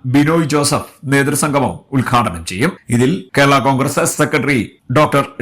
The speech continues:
ഷാജി കടമല മുഖ്യ അതിഥിയായി പങ്കെടുക്കും. കേരള കോൺഗ്രസ് എസ് ഉന്നതാധികാര സമിതി അംഗം കവടിയാർ ധർമ്മൻ, ജില്ലാ പ്രസിഡന്റ് ഷോണി മാത്യു, സംസ്ഥാന സെക്രട്ടറി പി ആർ വിനയൻ, ദേവദാസ്, സുബിൻ തോപ്പിൽ,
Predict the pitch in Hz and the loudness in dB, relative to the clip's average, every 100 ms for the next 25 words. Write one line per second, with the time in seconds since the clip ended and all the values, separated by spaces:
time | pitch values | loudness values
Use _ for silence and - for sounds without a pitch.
0 | 117 143 147 165 165 143 139 127 85 - | 0 2 2 0 0 0 2 0 -2 -4
1 | 135 131 - 151 131 131 110 87 92 85 | -8 -4 -2 -2 0 0 -2 -2 -10 -10
2 | 80 147 - - 175 196 196 202 190 196 | -8 -8 -8 -2 0 2 2 2 0 0
3 | 185 - 147 170 185 180 180 175 170 170 | -2 0 0 2 2 2 2 2 0 0
4 | 160 160 147 143 139 135 139 131 104 101 | 0 -2 -2 -2 0 0 2 0 -2 -4
5 | 101 156 175 127 147 156 165 - _ _ | -4 -6 -4 -2 0 0 0 -4 _ _
6 | 135 - 135 123 127 95 110 - 147 143 | -4 -2 -2 0 -2 -2 -6 -2 -2 0
7 | 117 107 - 208 - - 151 175 175 170 | -2 -2 -2 -6 -4 -4 -2 -2 -2 -2
8 | 143 127 139 107 - _ 156 139 95 107 | -4 -4 -2 -4 -6 _ 2 2 0 -2
9 | 107 101 175 - - 135 131 131 180 - | -4 -4 -6 -8 0 2 2 2 0 -2
10 | - - 139 156 180 143 123 135 139 | -8 -2 0 2 2 0 2 2 0